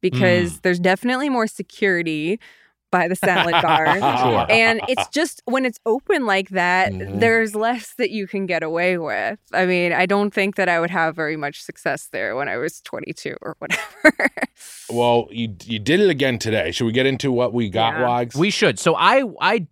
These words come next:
Speaker 2: did, actually did not know that we were going to go today. We ended up doing it, and we ended up going in person, which I'm, I'm glad we did, because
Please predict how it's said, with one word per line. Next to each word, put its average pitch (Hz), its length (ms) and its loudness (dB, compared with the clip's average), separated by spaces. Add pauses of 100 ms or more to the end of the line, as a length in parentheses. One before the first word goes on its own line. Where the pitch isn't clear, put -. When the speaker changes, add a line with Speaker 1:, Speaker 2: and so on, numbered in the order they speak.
Speaker 2:
did, 165 260 -6
actually 175 360 -2
did 139 200 -4
not 151 220 2
know 143 220 2
that 120 100 -2
we 120 100 -4
were 120 80 -2
going 120 220 -2
to 113 60 -4
go 117 160 0
today. 107 480 2
We 113 160 0
ended 113 140 -2
up 98 120 -2
doing 123 300 2
it, 104 80 -2
and 107 80 -8
we 110 80 -2
ended 110 120 -2
up 104 60 -12
going 107 180 0
in 95 80 -2
person, 123 360 -2
which 95 120 -6
I'm, 104 240 0
I'm 98 280 0
glad 156 260 4
we 127 140 -2
did, 82 320 -4
because 104 280 -4